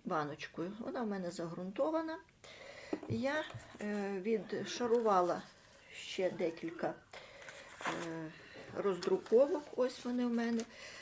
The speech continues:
Вибрала, що мені підходить, вирізала вже ці кусочки. Знайшла ще ось такі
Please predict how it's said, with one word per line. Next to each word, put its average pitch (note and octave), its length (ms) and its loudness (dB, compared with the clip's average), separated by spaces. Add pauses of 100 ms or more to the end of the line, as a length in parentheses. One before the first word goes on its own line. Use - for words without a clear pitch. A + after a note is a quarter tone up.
(580)
Вибрала, A3 500 4
що A#3+ 220 0
мені G#3 260 6
підходить, F3+ 720 4
вирізала F#3+ 680 8
вже A3+ 240 -2 (460)
ці - 200 -8 (140)
кусочки. - 600 -4 (520)
Знайшла C#4 420 0
ще B3 220 0
ось A#3 140 -4
такі A#3 440 -2